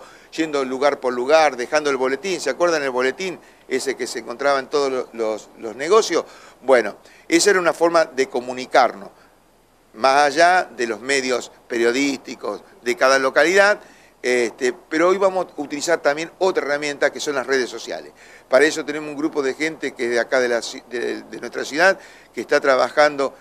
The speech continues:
en, en comunicar a través de las distintas redes sociales, eh, estos eventos. Hasta ahora con mucho éxito porque lanzamos, eh, esta semana y ya está comunicándose gente de todos, eh, lugares, este,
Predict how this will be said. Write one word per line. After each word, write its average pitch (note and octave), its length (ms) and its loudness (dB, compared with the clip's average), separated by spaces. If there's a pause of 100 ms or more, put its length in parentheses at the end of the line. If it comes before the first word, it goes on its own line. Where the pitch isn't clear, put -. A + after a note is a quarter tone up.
(120)
en, A#2+ 380 -6
en G#2+ 580 -10
comunicar C3 720 2
a E3+ 100 0
través C3 460 0
de A#2 80 -6
las A2 100 -2
distintas C#3 400 -8
redes C3 240 -4
sociales, E3 540 0 (360)
eh, A#2+ 280 2
estos C3 360 0
eventos. A2+ 500 -4 (180)
Hasta B2 300 2
ahora G3+ 260 6
con D3 160 -2
mucho D#3 240 -4 (200)
éxito G3+ 540 0
porque C3 260 -4
lanzamos, B2 540 0 (380)
eh, A#2 540 2
esta D3 240 0
semana F3 500 -2
y B2 100 -10
ya C#3+ 120 -2
está C#3 340 -2
comunicándose B2+ 720 -6
gente C3+ 380 -4 (280)
de A#2+ 120 -6
todos, E3 380 0 (320)
eh, G#2+ 320 -4 (160)
lugares, D3 540 2 (300)
este, A2 580 -2